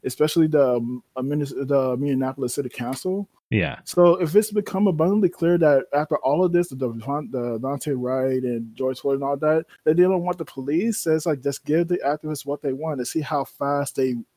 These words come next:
Speaker 1: ask
Speaker 2: <laughs>
Speaker 1: for it back, or
Speaker 2: Yeah.
Speaker 1: see how fast the community just turns on them.
Speaker 2: Yeah, just, or just, like, a general strike. You know, maybe they don't resign. Maybe they just, uh, sit out for a couple days.
Speaker 1: I mean,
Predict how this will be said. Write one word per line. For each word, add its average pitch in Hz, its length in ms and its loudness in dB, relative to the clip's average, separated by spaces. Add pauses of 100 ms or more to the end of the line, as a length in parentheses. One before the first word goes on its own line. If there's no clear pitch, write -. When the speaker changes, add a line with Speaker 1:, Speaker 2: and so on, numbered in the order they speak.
(140)
Speaker 1:
ask 156 280 6
Speaker 2:
<laughs> 143 100 2
Speaker 1:
for 131 160 0
it 120 120 -6
back, 120 360 0 (280)
or 113 140 6
Speaker 2:
Yeah. 135 160 6
Speaker 1:
see 185 60 4
how 165 260 2
fast 165 260 2
the - 60 -10
community 147 680 2
just 139 300 0 (420)
turns 180 600 2
on 117 200 -4
them. 90 240 -14 (1040)
Speaker 2:
Yeah, 160 120 6
just, 139 220 2
or 139 140 6
just, 135 220 2
like, 139 140 4
a 131 60 4
general 120 400 2
strike. 147 640 0 (120)
You 101 140 2
know, 104 100 2
maybe 117 220 6
they 113 120 6
don't 107 300 4 (100)
resign. 107 480 4
Maybe 107 220 6
they 98 100 6
just, 98 340 0
uh, 101 320 4
sit 104 240 2
out 117 240 2
for 90 200 2
a - 40 0
couple 160 240 -2
days. 73 380 -10 (500)
Speaker 1:
I 233 80 4
mean, 285 400 4